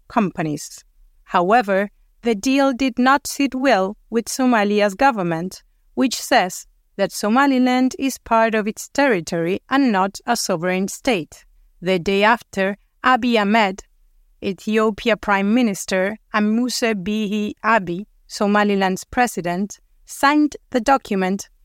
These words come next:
Somalia's cabinet convened for an emergency meeting.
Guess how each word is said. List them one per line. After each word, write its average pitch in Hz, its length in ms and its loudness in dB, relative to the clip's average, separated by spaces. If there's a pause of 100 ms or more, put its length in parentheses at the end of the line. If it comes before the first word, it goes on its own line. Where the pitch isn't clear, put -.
(100)
Somalia's 240 760 2
cabinet 220 560 0
convened 196 560 0 (140)
for 214 180 -2
an 226 160 4
emergency 185 580 -2
meeting. 190 600 -2